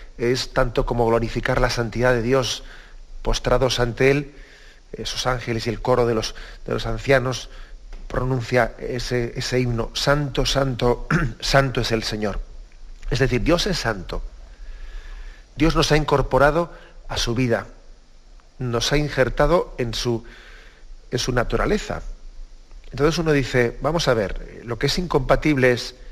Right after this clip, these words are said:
ser llamado a esa intimidad con Dios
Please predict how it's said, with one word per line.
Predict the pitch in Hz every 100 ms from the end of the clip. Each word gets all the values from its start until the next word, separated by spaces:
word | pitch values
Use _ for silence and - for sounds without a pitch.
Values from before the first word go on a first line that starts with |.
| - - - - - - - - - - -
ser | - 170 156
llamado | 147 131 120 101 - - - - - - - - - - 135
a |
esa | 143 156
intimidad | 139 117 123 123 131
con | 120 113
Dios | 143 202 -